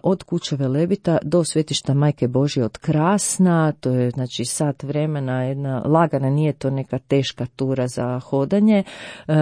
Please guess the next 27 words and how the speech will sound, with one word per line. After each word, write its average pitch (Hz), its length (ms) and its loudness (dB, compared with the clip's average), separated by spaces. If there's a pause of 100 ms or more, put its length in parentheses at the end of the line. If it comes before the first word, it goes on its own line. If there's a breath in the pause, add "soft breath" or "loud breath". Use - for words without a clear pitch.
(140)
uz 143 200 -2
stručno 156 480 -2
vodstvo 156 400 0
koje 135 300 0
će 131 440 0
svima 143 340 -2
koji 131 220 -4
će 127 240 0
biti 135 260 -4
prisutni, 139 720 -4 (340 loud breath)
e, 143 80 0 (400)
o-, 127 140 -2 (140)
m-, 107 200 -4 (440)
m-, - 220 0
cijelo 190 320 4
vrijeme 190 300 0
zapravo 175 300 0
objašnjavati 165 680 0
kroz 170 260 -2
šta 185 180 -2
prolaze, 175 420 0
što 175 240 -2
vide, 156 460 0
zašto 165 300 -2
je 160 60 0
to - 160 -2
vrijedno, 151 760 0